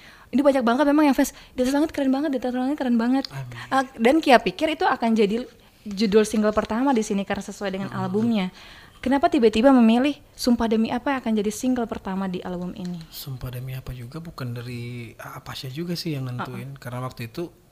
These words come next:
Speaker 2: A-, Pasha, eh, limpahkan ke label.
Speaker 1: Label, uh-uh.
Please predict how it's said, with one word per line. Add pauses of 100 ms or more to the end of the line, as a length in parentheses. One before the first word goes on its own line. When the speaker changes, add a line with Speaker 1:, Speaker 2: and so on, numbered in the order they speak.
Speaker 2:
A-,
Pasha, (280)
eh, (1120)
limpahkan
ke (520)
label.
Speaker 1:
Label,
uh-uh.